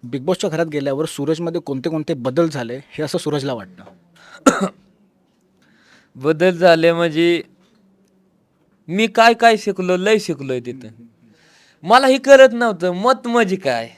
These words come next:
Speaker 1: बरोबर, बरोबर.
Speaker 2: मत म्हणजे काय आणि ती काय
Speaker 1: हं.
Speaker 2: आपण बोलतो त्याला काय म्हणतात,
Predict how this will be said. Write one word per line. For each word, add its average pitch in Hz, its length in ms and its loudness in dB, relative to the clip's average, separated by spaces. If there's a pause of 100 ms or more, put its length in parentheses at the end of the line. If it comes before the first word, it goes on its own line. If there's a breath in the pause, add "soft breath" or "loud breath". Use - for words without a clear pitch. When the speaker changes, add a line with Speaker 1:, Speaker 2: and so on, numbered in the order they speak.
(180)
Speaker 1:
बरोबर, 147 320 -16 (340)
बरोबर. 117 340 -20 (600)
Speaker 2:
मत 196 380 0
म्हणजे 196 320 0
काय 156 500 0 (600)
आणि 151 220 -10
ती 185 40 -6
काय 190 380 -2 (520)
Speaker 1:
हं. 135 240 -20 (200)
Speaker 2:
आपण 160 420 -8
बोलतो 160 520 -2
त्याला 165 280 -6
काय 180 180 -8
म्हणतात, 151 380 -12